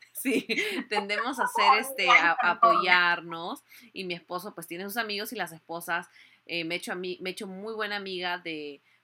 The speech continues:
Speaker 1: de dos que son muy buenos amigos de mi esposo. Entonces, como que esas son las amistades que, que tengo aquí, aquí, pero no en California, están en San Antonio. Bueno, ahora que regreso en San Antonio, regreso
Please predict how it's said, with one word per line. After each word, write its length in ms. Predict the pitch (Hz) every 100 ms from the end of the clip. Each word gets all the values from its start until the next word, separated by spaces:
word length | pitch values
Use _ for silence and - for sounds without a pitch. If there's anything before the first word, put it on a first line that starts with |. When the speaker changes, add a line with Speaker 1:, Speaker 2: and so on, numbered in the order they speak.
| _
Speaker 1:
de 260 | 165 165 160
dos 380 | 165 165 247 -
que 120 | 170
son 400 | 170 185 190 175
muy 340 | 190 285 339
buenos 320 | 226 233 262 196
amigos 240 | 170 190
de 60 | 165
mi 100 | 151
esposo. 380 | - 208 180
Entonces, 280 | 147 160 190
como 260 | 190 180 160
que 180 | 156 143 _ _ _ -
esas 200 | 208 226
son 140 | 208
las 120 | 220
amistades 420 | 180 170 180 202 214
que, 300 | 190 117 _ -
que 140 | 165
tengo 400 | - 175 175 196
aquí, 180 | 196 185
aquí, 420 | 175 165 185 208 -
pero 140 | 156
no 80 | 160
en 60 | 185
California, 440 | 185 156 214 170
están 160 | 147 170
en 80 | 180
San 100 | 156
Antonio. 400 | 143 175 143 127 -
Bueno, 220 | 131 123
ahora 160 | 135 151
que 100 | 170
regreso 260 | 165 170
en 60 | 180
San 140 | 175
Antonio, 400 | 170 175 175 180
regreso 680 | 175 143 156 160 170 160